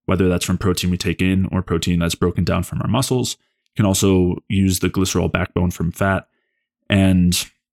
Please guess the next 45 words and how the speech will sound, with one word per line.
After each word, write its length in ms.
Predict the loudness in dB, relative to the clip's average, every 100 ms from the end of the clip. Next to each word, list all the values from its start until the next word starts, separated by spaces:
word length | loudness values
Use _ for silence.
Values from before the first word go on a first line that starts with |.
| _ _ _ -4 0
as 100 | 2
well 160 | 4
as 80 | 2
stored 260 | 2 0 0
glycogen. 440 | -2 -2 -2 0
But 100 | 0
at 100 | 0
this 140 | -2
point 320 | 0 0 0 -2
in 120 | -4
a 40 |
keto 260 | -2 0 0
diet, 360 | 0 0 -2 -2
you're 140 | 0
not 280 | 0 -2 0
really 460 | 0 0 0 -4 -8 _ _
tapping 320 | -4 0 2 4
into 140 | 4
that 160 | 2 2
as 100 | 2
much 240 | 0 0
because 240 | -2 -2 0
you're 80 |
not 220 | 0 -2 -4
refilling 460 | -6 -4 -4 -4
it 80 | -8
as 120 | -10
much. 300 | -12 -14 -16 -20 _ _ _ _ _ _ _ _ -2
So 460 | 4 6 6 4 -4 _ _ _ _ _ _ _ _ _ _ _ _ _ _ -6
what 480 | 0 2 2 -2 -12 _ _ _ _ _ -4
I 80 | 0
think 180 | 2 2
is 100 | 4
an 100 | 2
important 380 | 2 -2 -2
piece 280 | 0 0 0
here 420 | 0 0 0 -2 -8 -4
from 500 | 2 4 4 2 2
Rob's 340 | 2 2 2
view, 180 | 2 2
from 180 | 2 2
the 60 | 2
low 160 | 2
carb 280 | 0 -2 0
view, 300 | 0 0